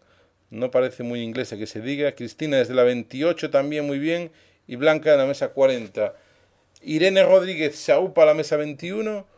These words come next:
jugando contra la, la, la maestra candidata Aidan Orjatova, con lo cual tercera de algún mundial europeo. Y nuestra Irene seguirá pegando ahí fuerte, en este caso contra la mesa, en la mesa número seis,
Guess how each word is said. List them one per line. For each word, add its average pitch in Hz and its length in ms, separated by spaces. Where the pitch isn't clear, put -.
jugando 165 420
contra 151 260
la, 139 300
la, 117 340
la 110 180
maestra 143 380
candidata 139 760
Aidan 147 500
Orjatova, 139 720
con 135 100
lo 110 140
cual 123 380
tercera 139 420
de 131 120
algún 127 220
mundial 123 400
europeo. 151 600
Y 117 80
nuestra 135 460
Irene 165 400
seguirá 147 440
pegando 160 440
ahí 180 320
fuerte, 208 800
en 147 60
este 151 260
caso 165 280
contra 143 300
la 135 100
mesa, 160 300
en 131 100
la 131 80
mesa 170 300
número 170 320
seis, - 580